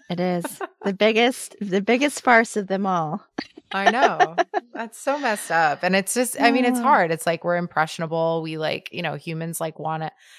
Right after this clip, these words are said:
Speaker 2: I think, you know, you touched on something earlier, you know, with the baptism, like, we just wanna be included.
Speaker 1: Yeah.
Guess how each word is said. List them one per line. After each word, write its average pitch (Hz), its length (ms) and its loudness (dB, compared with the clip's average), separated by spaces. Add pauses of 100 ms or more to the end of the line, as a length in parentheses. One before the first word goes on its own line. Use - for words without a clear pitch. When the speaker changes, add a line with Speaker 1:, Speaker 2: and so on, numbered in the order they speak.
(260)
Speaker 2:
I 180 120 0
think, 175 200 -4 (200)
you 151 160 -10
know, - 80 -12 (320)
you 170 240 -12
touched 175 240 -4
on 165 100 -6
something 151 300 -8
earlier, 156 420 0
you 151 140 -6
know, 147 180 -6
with 151 140 -8
the 156 80 -8
baptism, 160 560 -6
like, - 200 -10
we 165 120 -8
just 156 180 -8
wanna 160 180 -6
be 147 140 -10
included. 156 640 -6 (1500)
Speaker 1:
Yeah. - 120 -20